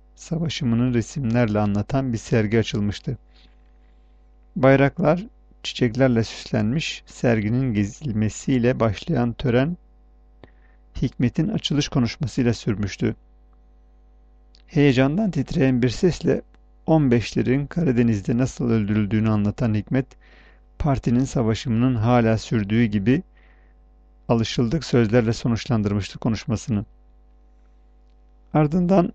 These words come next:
uzun yıllar yasaklandıktan sonra kutlanılmaya başlayan yığınsal bir Mayıs gösterilerinin filmleri seyredilmişti. Leonid ellerinde bayrakları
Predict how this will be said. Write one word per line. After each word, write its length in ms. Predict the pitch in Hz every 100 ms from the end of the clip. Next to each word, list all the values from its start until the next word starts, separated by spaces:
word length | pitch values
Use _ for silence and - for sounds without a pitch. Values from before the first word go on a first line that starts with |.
| _ -
uzun 360 | 123 180 160
yıllar 320 | 117 107 120
yasaklandıktan 880 | 117 113 135 - 131 110 110 - 160
sonra 460 | 147 117 110 131 214 _ _ _ _ _ _ - -
kutlanılmaya 720 | 135 - 165 120 113 123 127
başlayan 520 | 113 95 - 110 107
yığınsal 680 | 104 107 110 104 143 135 117 - _ _ _ _ -
bir 120 | 139
Mayıs 360 | 123 107 104 -
gösterilerinin 1080 | 120 - 131 101 101 107 123 139 143 185 -
filmleri 520 | - 110 107 110 120
seyredilmişti. 840 | - 117 104 95 98 98 - 117 - _ _ _ _ _ _ _ _ 165
Leonid 320 | 147 165 160 -
ellerinde 540 | 135 117 120 110 110 95
bayrakları 680 | 110 107 - 135 107 147